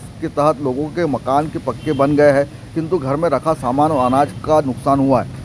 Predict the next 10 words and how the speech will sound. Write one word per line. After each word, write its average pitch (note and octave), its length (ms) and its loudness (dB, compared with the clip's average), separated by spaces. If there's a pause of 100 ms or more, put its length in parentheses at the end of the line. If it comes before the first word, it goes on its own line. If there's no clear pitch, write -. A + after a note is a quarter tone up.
(280)
इसके D3+ 280 0
लिए F3 180 4
मुख्यमंत्री D#3 520 -2
शिवराज C3 360 2
सिंह E3 220 -4
चौहान C#3 300 2
से D#3+ 80 -2
मांग C#3+ 300 0
करेंगे D3+ 420 0
कि D#3 160 -2